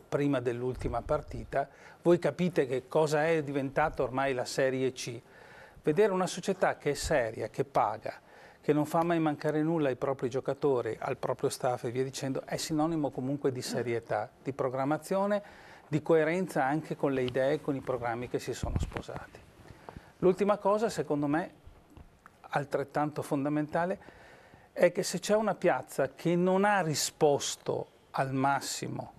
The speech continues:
al richiamo che poteva avere una squadra prima in classifica, però questi ragazzi e questo, questo staff hanno, e questa proprietà hanno ricreato di nuovo l'entusiasmo che era venuto meno.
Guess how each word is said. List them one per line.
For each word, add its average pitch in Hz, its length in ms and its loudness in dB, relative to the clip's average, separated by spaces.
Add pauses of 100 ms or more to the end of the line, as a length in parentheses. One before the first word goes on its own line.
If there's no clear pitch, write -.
(540)
al 143 100 4
richiamo 147 480 0
che 143 120 -2
poteva 139 360 2
avere 147 260 2
una 139 140 -2
squadra 143 380 0
prima 131 240 -2
in 127 80 -4
classifica, 143 600 -2
però 156 240 0
questi 156 240 -2
ragazzi 143 500 -2
e - 120 -6
questo, - 280 -4 (160)
questo 131 260 -2
staff - 460 -2
hanno, 135 440 -2
e - 120 -12
questa 135 280 -2
proprietà 127 520 -2 (440)
hanno 156 340 4
ricreato 165 960 0 (520)
di 151 140 -2
nuovo 135 360 2
l'entusiasmo 127 840 0
che - 100 -2
era 120 140 0
venuto 120 460 -6
meno. 139 300 -16